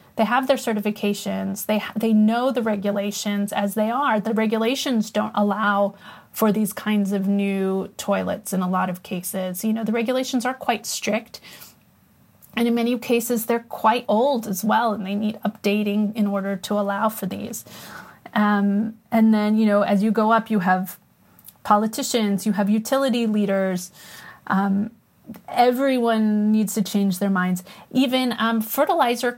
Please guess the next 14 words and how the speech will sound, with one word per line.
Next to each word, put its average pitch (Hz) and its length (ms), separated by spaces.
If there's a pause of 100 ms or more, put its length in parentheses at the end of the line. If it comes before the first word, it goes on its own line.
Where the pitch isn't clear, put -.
companies 233 960 (320)
have 214 180
to 220 100
change 208 340
their 202 160
minds 196 500
about 196 360
whether 208 520
or 196 180
not 196 400
they're 202 160
going 196 360
to 202 160
use 220 840